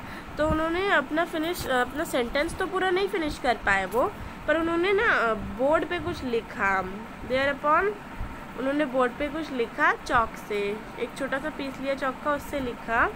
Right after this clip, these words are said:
और उन्होंने क्या लिखा, लार्ज letters में लिखा, "Vivala France"।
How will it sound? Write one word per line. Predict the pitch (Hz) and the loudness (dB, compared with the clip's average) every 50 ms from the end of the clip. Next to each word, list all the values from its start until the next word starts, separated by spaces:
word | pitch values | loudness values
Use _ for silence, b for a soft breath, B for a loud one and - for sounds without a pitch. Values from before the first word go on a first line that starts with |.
| - - B B B B B B B B - - - | -6 -10 B B B B B B B B -8 0 4
और | 262 285 302 311 | 4 6 6 4
उन्होंने | 302 302 302 311 320 339 | 4 2 2 2 0 -2
क्या | 330 339 359 359 | 0 2 2 2
लिखा, | 349 349 311 - - 302 | 2 0 -2 -4 -2 -2
लार्ज | 269 262 254 247 254 269 285 277 | 2 4 6 6 6 6 4 2
letters | 269 277 262 269 262 262 | 0 -2 0 0 -2 -2
में | 269 262 | -2 -4
लिखा, | 240 233 226 - - 254 277 330 403 - B B B B - - | -2 -2 -4 -2 0 2 2 2 2 -2 B B B B -6 -4
"Vivala | 262 277 247 285 294 285 311 320 | -4 -2 0 0 2 4 4 4
France"। | 330 311 - 254 214 202 202 196 196 208 208 - - - | 4 4 2 2 2 2 2 0 -2 -4 -6 -8 -12 -12